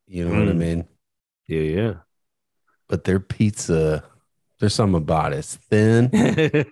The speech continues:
Speaker 1: It's thin, like, uh, Saint Louis style pizza, real thin, paper thin, almost like I don't
Speaker 2: Cracker,
Speaker 1: really
Speaker 2: cracker.
Speaker 1: cracker,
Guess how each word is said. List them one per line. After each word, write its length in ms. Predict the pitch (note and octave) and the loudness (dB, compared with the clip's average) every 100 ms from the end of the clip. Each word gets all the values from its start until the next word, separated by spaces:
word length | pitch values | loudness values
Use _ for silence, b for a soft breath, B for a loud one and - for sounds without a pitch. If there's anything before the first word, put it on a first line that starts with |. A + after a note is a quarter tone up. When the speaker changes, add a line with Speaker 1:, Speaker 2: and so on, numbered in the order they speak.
| F#3 - | -2 -2
Speaker 1:
It's 240 | C#3+ B2 - | 0 -2 -2
thin, 560 | - C#3+ D3 C3+ G#2 F#2 | -4 0 4 4 4 2
like, 360 | F2+ F2 - | 0 -2 -6
uh, 440 | E2+ E2 D#2+ D#2 D#2 - _ _ | -6 -4 -2 -4 -8 -16 _ _
Saint 340 | - A2+ G#2 G2 | -6 -2 0 2
Louis 300 | G2+ F#2 - | 4 4 0
style 440 | - - D#2+ D#2+ | -6 -4 -2 -2
pizza, 360 | - E2+ D2+ D#2 | -4 -8 -6 -4
real 220 | F#2 G2+ | 0 0
thin, 440 | - F#2+ E2+ D#2 | 0 -2 -2 -2
paper 360 | - C#3+ C3 F#2 | -4 -2 0 -2
thin, 240 | - E2+ | -4 -4
almost 400 | D#2 D#2+ D#2 - | -4 -4 -4 -6
like 240 | F2+ E2+ - _ _ _ _ _ _ _ _ _ _ _ _ _ _ _ _ _ | -4 -4 -6 _ _ _ _ _ _ _ _ _ _ _ _ _ _ _ _ _
I 120 | G#2+ G#2 | -2 0
don't 100 | G2 | 2
Speaker 2:
Cracker, 60 | |
Speaker 1:
really 240 | F#2+ G2 G2 | 2 2 2
Speaker 2:
cracker. 580 | G2 G#2 F2+ - D2 - | 0 0 -2 -6 -14 -16
Speaker 1:
cracker, 520 | - G2 F2+ D#2 D2 | -2 0 0 -4 -8